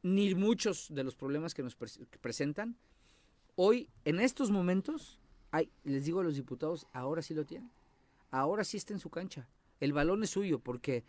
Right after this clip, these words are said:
eh, si la determinación es remover al, al fiscal, si lo que viene jurídicamente, eh, no las opinio-, opiniones de estos mamarrachos que se creen que saben de derecho,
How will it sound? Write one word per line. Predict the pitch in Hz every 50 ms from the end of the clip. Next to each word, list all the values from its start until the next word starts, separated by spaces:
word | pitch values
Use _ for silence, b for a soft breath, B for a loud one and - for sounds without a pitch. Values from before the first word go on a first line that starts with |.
| B B B B B B B -
eh, | 113 113 117 113 113 110 - -
si | - - 151
la | 147
determinación | 139 135 - 143 143 147 147 147 147 - 190 196 220
es | 208 175
remover | 185 160 143 135 135 151 165
al, | 165 160 143 -
al | 123 120 113
fiscal, | - 127 - - - 156 165 156
si | - 139
lo | 123 117 113
que | - 127
viene | 127 143 160 185
jurídicamente, | 175 - 147 147 151 156 151 - 135 127 131 127 127 - 131 123 120 b b b b b b b _ -
eh, | - 113 107 104 104 107 - - 98 - - - - -
no | - 110 127 139 151
las | 170 165 156 -
opinio-, | 117 - 131 120 123 127 131 135 123 - - -
opiniones | 107 110 - - 120 123 131 131 147 147 135
de | 120 127
estos | - - - -
mamarrachos | 120 107 107 110 110 117 123 123 - -
que | - - 104 - _
se | - - 113 -
creen | - 127 120 131
que | 123 -
saben | - 123 117 120 123
de | 117 107
derecho, | 107 110 113 120 117 - 151 139